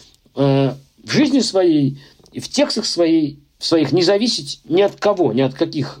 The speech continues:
э, м, посредников, ни от каких сложившихся традиций, ни от, ну, и в конце жизни это, ну, приобретает какие-то гигантские масштабы, собственно говоря, да, он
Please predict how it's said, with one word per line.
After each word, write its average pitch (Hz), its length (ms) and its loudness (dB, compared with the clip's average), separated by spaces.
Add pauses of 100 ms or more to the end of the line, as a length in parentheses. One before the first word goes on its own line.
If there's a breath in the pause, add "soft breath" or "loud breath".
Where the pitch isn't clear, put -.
(100)
э, 120 200 -4
м, 117 560 -8
посредников, 233 640 -2 (440 loud breath)
ни 160 80 2
от 156 100 2
каких 170 460 -4 (180 loud breath)
сложившихся 147 600 0
традиций, 160 760 -2 (340 loud breath)
ни 147 100 2
от, 151 120 0 (340)
ну, 139 160 2
и 131 80 2
в 131 60 -4
конце - 240 -2
жизни 135 260 0
это, 120 180 -4 (240)
ну, 135 160 0
приобретает 120 480 -2
какие-то 110 240 -8
гигантские 139 420 -2
масштабы, - 380 -2
собственно - 300 -10
говоря, 156 180 0
да, 143 100 0
он 143 260 -2